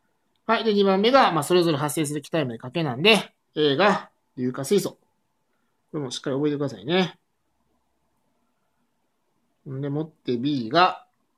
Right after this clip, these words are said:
水素ですよね。うん。はい。四丸。Aは反応後なんていう物質になるの？硫化鉄でしたよね。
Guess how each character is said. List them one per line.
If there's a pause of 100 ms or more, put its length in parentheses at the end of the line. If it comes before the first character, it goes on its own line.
(180)
水
素
で
す
よ
ね。 (2000)
う
ん。 (760)
は
い。 (840)
四
丸。 (140)
A
は
反
応
後
な
ん
て
い
う
物
質
に
な
る
の？ (720)
硫
化
鉄
で
し
た
よ
ね。